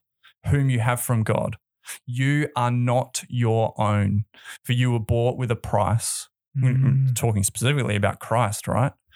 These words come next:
Speaker 1: Imagine, the, think about the magnitude of the person of Christ, the glory of Jesus Christ,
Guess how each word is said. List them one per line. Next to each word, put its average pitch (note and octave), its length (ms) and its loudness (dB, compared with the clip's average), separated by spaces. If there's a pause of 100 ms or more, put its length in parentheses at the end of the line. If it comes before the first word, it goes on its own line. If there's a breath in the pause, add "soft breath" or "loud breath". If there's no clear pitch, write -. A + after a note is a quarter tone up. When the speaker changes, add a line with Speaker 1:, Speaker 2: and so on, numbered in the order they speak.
(360 loud breath)
Speaker 1:
Imagine, B2+ 420 0 (240 loud breath)
the, A2 120 6
think D#3+ 360 -4
about F3 200 0
the C3+ 60 0
magnitude A#2+ 840 0
of G#2+ 80 0
the G#2 80 0
person A#2 380 0
of G2+ 140 -2
Christ, F#2+ 500 -2
the B2+ 60 2
glory C3+ 880 0
of A2+ 240 -2
Jesus A#2+ 560 0
Christ, - 680 -2